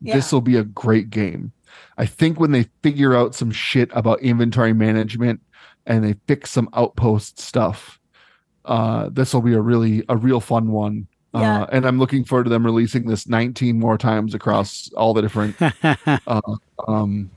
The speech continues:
Speaker 2: systems and
Speaker 1: I
Speaker 2: for the generations to come.
Speaker 1: I feel similar about Fae Farm. I, I don't really do Discord, but I joined their Discord,
Speaker 2: Oh.
Speaker 1: uh, just so that
Speaker 2: The
Speaker 1: every
Speaker 2: developers Discord or just
Speaker 1: Yep.
Speaker 2: Oh.
Speaker 1: It is a de-, it is a Discord where the developers are communicating to the,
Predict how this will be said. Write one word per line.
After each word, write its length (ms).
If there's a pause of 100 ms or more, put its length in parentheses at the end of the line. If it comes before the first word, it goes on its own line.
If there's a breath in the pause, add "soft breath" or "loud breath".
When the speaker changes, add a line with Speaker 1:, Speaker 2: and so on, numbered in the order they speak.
(140)
Speaker 2:
systems 560
and 100
Speaker 1:
I 200
Speaker 2:
for 100
the 80
generations 520
to 80
come. 300
Speaker 1:
I 80
feel 200
similar 360
about 280
Fae 180
Farm. 460
I, 340
I 160
don't 240
really 240
do 360
Discord, 800
but 140
I 140
joined 580
their 220
Discord, 640 (160 loud breath)
Speaker 2:
Oh. 240
Speaker 1:
uh, 360
just 300
so 140
that 320 (160)
Speaker 2:
The 120
Speaker 1:
every 120
Speaker 2:
developers 420
Discord 540 (280)
or 200
just 340
Speaker 1:
Yep. 440
Speaker 2:
Oh. 100
Speaker 1:
It 60
is 140
a 60
de-, 240
it 60
is 140
a 60
Discord 500
where 260
the 140
developers 520
are 60
communicating 600
to 100
the, 280